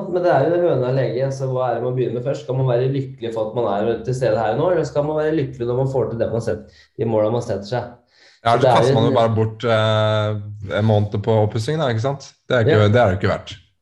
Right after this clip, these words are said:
Speaker 1: Det er ikke verdt. Det kan jeg faen meg si, ass. Det er det ikke verdt. For å si, for å
Speaker 2: Det er
Speaker 1: si
Speaker 2: verdt
Speaker 1: det
Speaker 2: å
Speaker 1: sånn.
Speaker 2: pusse, det er verdt å, det er verdt å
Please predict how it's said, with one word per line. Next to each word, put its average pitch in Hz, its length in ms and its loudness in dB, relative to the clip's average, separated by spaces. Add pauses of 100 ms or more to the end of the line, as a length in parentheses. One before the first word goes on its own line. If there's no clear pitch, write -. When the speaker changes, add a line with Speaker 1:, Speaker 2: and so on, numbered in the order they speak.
(320)
Speaker 1:
Det 117 100 4
er 117 140 4
ikke 120 180 2
verdt. - 300 0 (260)
Det 135 140 2
kan 143 100 2
jeg 143 140 0
faen 127 160 0
meg 120 160 0
si, 117 80 -2
ass. 113 200 -6 (140)
Det 113 80 -2
er 113 140 -2
det 131 160 2
ikke 123 240 0
verdt. 101 260 -6 (680)
For 123 100 2
å 131 60 2
si, - 120 -2 (600)
for 131 100 2
å 135 60 6
Speaker 2:
Det - 20 6
er 135 60 6
Speaker 1:
si - 20 6
Speaker 2:
verdt 131 140 6
Speaker 1:
det 135 80 6
Speaker 2:
å - 20 6
Speaker 1:
sånn. 147 140 6
Speaker 2:
pusse, - 200 2
det 160 60 4
er 151 80 6
verdt 147 140 4
å, 156 80 2
det 147 100 4
er 139 60 8
verdt 131 160 2
å 165 60 -2